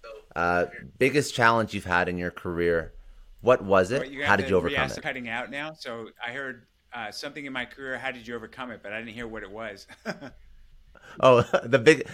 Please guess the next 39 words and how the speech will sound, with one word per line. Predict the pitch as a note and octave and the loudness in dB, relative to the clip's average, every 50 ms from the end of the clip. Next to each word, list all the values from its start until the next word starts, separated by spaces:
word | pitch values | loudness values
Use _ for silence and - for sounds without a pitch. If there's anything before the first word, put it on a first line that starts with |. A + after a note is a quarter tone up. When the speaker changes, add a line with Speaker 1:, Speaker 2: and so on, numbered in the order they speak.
| - - - | -14 -8 -6
Speaker 1:
the | B2+ | 0
biggest | B2+ A2+ D3 C3+ D3+ C3+ - - | 4 4 6 8 6 4 6 8
challenge, | - B2 A#2+ A#2 G#2+ F2 E2+ F2 F#2 | 8 8 8 8 6 2 0 -4 -6
the | G#2 | 0
biggest | G2+ A#2 A#2+ A2+ A2+ B2 | 2 4 4 4 4 2
Speaker 2:
Uh, | B2+ C3 | 2 4
Speaker 1:
challenge | B2+ G#2+ G#2+ G#2+ G2+ F#2 F2+ F2 | 6 6 6 6 4 2 0 0
Speaker 2:
people | F2+ | -2
Speaker 1:
you've | F2+ E2+ | 0 2
Speaker 2:
say, | - | 2
Speaker 1:
had | F2 E2+ | 2 2
Speaker 2:
you | |
Speaker 1:
in | E2 D#2+ | 2 0
Speaker 2:
know, | D#2+ | -2
Speaker 1:
your | D#2 | -4
Speaker 2:
"What's | D#2 D#2 - | -6 -6 -6
Speaker 1:
career. | D#2+ D#2 D2 C#2+ | -4 -4 -4 -4
Speaker 2:
been | G2+ C#3+ C3+ B2+ - - | -6 -10 -14 -14 -14 -10
the | C3 B2+ B2+ B2 A#2 | -8 -8 -8 -8 -8
toughest | - - D#3 D3 - D3+ C#3 - | -10 -8 -8 -8 -8 -10 -12 -12
ultramarathon | C#3+ C#3 C3+ - C#3+ C3 B2+ C3 C3+ B2+ - - _ _ _ _ _ _ _ _ _ _ _ _ - C3+ C3 C3 | -12 -12 -12 -12 -12 -10 -8 -8 -8 -10 -12 -16 _ _ _ _ _ _ _ _ _ _ _ _ -12 -12 -10 -10
you've | B2+ A#2+ A#2+ A#2 | -10 -12 -10 -10
ever | B2 A#2+ | -10 -8
run?" | A2+ A#2 A#2+ B2+ C#3 C3+ | -8 -6 -8 -8 -8 -8
And | C3 A#2+ A#2 | -10 -10 -8
I | A#2+ A#2+ | -8 -8
would | B2 A#2+ A#2 | -10 -10 -12
say, | - - B2+ A#2+ A#2+ A#2 A2+ A2+ A2 A2 | -14 -12 -10 -10 -8 -8 -8 -8 -10 -10
uh, | A2 A2 A2 | -10 -10 -8
raising | A2 B2 B2 C3 C3 B2+ C#3+ C3 B2 | -8 -6 -6 -6 -8 -10 -12 -10 -10
a | A#2 A2 | -12 -12
teenage | - - C3+ B2+ B2 A#2 A2+ G#2+ G#2+ - | -12 -12 -10 -8 -8 -8 -10 -12 -14 -14
daughter. | - G#2+ G#2 G#2 G2 G2 F#2+ F#2 _ _ _ _ _ _ _ _ _ _ _ _ _ _ _ - | -12 -10 -10 -10 -10 -12 -14 -18 _ _ _ _ _ _ _ _ _ _ _ _ _ _ _ -18
<laughs> | A#2 - - F3+ F3 - D3 A#2+ - _ _ _ _ - - _ _ _ _ _ _ _ _ _ _ _ - A#2 - - - | -18 -12 -10 -12 -12 -12 -14 -20 -20 _ _ _ _ -20 -20 _ _ _ _ _ _ _ _ _ _ _ -20 -20 -20 -6 -4
Not | F#3 F3+ F3+ F3 - E3+ E3+ | -2 -2 -2 0 0 0 0
compared | F3+ E3+ F3 F#3+ F3+ D3+ E3 - | 0 -2 0 2 2 2 0 -2
to | - F3+ - C3+ B2+ A2+ - - - - - | -6 -6 -6 -6 -6 -6 -6 -6 -8 -8 -6
that. | - - - - F3+ E3 - - E3 - - _ _ _ _ _ _ _ _ _ _ _ _ _ _ | -4 -4 -4 -4 -6 -8 -8 -8 -8 -8 -10 _ _ _ _ _ _ _ _ _ _ _ _ _ _
Speaker 1:
<laughs> | - D4 D4 C4+ A3 - | -8 -6 -4 -4 -4 -6